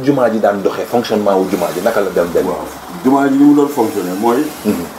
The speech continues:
Speaker 2: li ma la xaw a fàtte wax sax mooy ginnaaw bu ñu defee seen récépissé ñoom.
Speaker 1: Mhm.
Speaker 2: Ba am seen, euh, récépissé, am seen jumaa.
Speaker 1: Mhm.
Speaker 2: Jumaa ji dañoo dem, gis nga ko nii,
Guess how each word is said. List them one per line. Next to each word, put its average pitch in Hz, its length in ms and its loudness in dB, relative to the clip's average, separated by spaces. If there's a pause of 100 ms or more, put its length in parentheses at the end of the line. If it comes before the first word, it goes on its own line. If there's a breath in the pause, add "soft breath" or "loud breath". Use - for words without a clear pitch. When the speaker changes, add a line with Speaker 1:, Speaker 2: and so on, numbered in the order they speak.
(320)
Speaker 2:
li 117 80 -2
ma 139 160 0
la 143 120 4
xaw 131 240 2
a - 40 -4
fàtte 113 240 0
wax 95 220 -4
sax 113 160 -8
mooy 113 340 -2
ginnaaw 135 240 -4
bu 131 80 -4
ñu 127 80 -4
defee 113 260 -2
seen 104 140 -2
récépissé 92 480 -10
ñoom. 78 240 -10 (240)
Speaker 1:
Mhm. 90 120 -6
Speaker 2:
Ba 107 80 0
am 131 120 -2
seen, 120 160 -2 (220)
euh, 82 240 -6 (100)
récépissé, 95 480 -8 (100)
am - 220 -8
seen 101 160 -4 (380)
jumaa. 110 280 -4 (180)
Speaker 1:
Mhm. 95 220 -4 (480)
Speaker 2:
Jumaa 123 300 4
ji - 200 -4 (720)
dañoo 123 360 0
dem, 113 220 2 (560)
gis 104 160 -12
nga 117 100 2
ko 107 140 -2
nii, 135 240 2